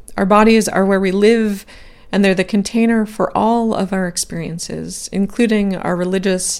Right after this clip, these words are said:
and spiritual experiences. If we tolerate or per-, perpetuate the devaluing of other people's bodies,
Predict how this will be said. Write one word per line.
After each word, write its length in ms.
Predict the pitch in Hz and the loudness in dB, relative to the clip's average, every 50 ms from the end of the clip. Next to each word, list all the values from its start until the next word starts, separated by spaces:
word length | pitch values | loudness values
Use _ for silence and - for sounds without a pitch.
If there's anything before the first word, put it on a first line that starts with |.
| - | -8
and 160 | - 170 175 170 | -8 -6 -6 -6
spiritual 600 | - - - 180 180 170 165 - - 170 160 - | -6 -6 -4 -4 -4 -4 -6 -8 -10 -10 -10 -10
experiences. 1000 | - 165 - - - 156 156 151 156 170 175 - - - 180 - - - - - - - - - - - - - - - - - - - | -10 -12 -12 -12 -12 -12 -14 -12 -14 -14 -14 -16 -16 -16 -16 -14 -16 -16 -18 -20 -20 -20 -20 -20 -20 -20 -20 -20 -20 -20 -20 -12 -4 -2
If 100 | 196 190 | 2 2
we 100 | 247 240 | 2 2
tolerate 520 | 240 - 240 226 240 247 240 233 220 - | 4 4 4 4 6 6 6 6 4 4
or 160 | - 160 180 | 2 -2 -4
per-, 160 | - - 190 | -2 -6 -6
perpetuate 800 | 175 - - - - 220 196 202 - 240 233 240 - 233 214 202 | -8 -8 -14 -6 -4 -4 -4 0 -2 -2 -2 0 0 0 0 0
the 120 | - - 180 | 0 -2 -4
devaluing 720 | 170 - 190 180 202 208 220 220 214 208 202 190 180 175 | -2 -4 -2 0 2 2 4 2 2 2 0 -2 -2 -4
of 80 | - | -2
other 240 | - - 202 226 226 | 0 0 2 2 0
people's 380 | 220 - 220 208 - 202 196 - | 0 -2 -4 -6 -4 -8 -10 -6
bodies, 560 | - 180 165 180 175 175 170 175 - - | -6 -6 -4 -4 -6 -8 -8 -10 -10 -14